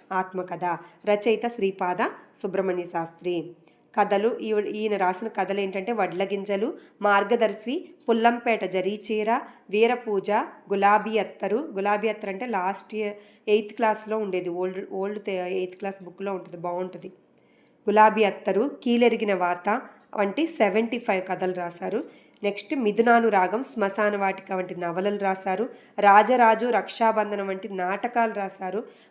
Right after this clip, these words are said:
వైద్యశాస్త్ర గ్రంథం వంటి ఆయుర్వేద యోగ ముక్తావళిని, ఆయుర్వేద యోగ ముక్తావళి అనే వైద్యశాస్త్ర గ్రంథాన్ని రాశారు.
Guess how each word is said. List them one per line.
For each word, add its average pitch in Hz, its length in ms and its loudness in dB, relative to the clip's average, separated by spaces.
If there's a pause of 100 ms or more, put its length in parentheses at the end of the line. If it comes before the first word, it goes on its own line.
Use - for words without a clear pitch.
వైద్యశాస్త్ర 226 680 0
గ్రంథం 185 560 -4 (400)
వంటి 190 260 -6
ఆయుర్వేద 208 720 0
యోగ 180 360 -2
ముక్తావళిని, 196 960 -2 (320)
ఆయుర్వేద 214 520 2
యోగ 190 320 0
ముక్తావళి 196 720 -2
అనే 190 300 -4 (520)
వైద్యశాస్త్ర 214 680 -2
గ్రంథాన్ని 190 640 0
రాశారు. 170 580 -6